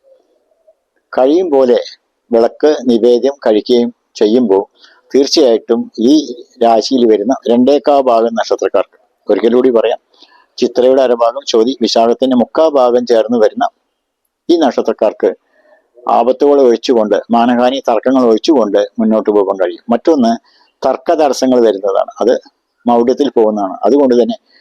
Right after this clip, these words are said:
കഴിയും വഴിപാട് ശിവക്ഷേത്രത്തിൽ കഴിക്കുകയും ക്ഷേത്ര ദർശനം നടത്തുകയും അതുപോലെ തന്നെ മൃത്യുഞ്ജയ പുഷ്പാഞ്ജലി കഴിക്കുകയും ചെയ്യുമ്പോൾ ഈ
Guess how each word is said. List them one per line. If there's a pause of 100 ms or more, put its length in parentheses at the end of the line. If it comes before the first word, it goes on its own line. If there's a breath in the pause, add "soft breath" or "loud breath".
(260 soft breath)
കഴിയും
വഴിപാട്
ശിവക്ഷേത്രത്തിൽ
കഴിക്കുകയും (380)
ക്ഷേത്ര
ദർശനം
നടത്തുകയും (640 soft breath)
അതുപോലെ
തന്നെ
മൃത്യുഞ്ജയ
പുഷ്പാഞ്ജലി
കഴിക്കുകയും
ചെയ്യുമ്പോൾ (160)
ഈ